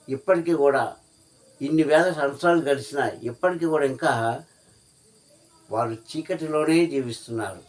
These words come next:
అనారోగ్యంతోనే జీవిస్తున్నారు. చూడండి,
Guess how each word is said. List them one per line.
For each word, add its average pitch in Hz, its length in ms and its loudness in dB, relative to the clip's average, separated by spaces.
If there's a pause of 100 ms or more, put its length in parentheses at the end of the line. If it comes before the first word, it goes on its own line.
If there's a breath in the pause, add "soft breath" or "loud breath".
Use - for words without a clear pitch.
(840)
అనారోగ్యంతోనే 156 1040 2
జీవిస్తున్నారు. 117 760 -6 (1600)
చూడండి, 139 560 2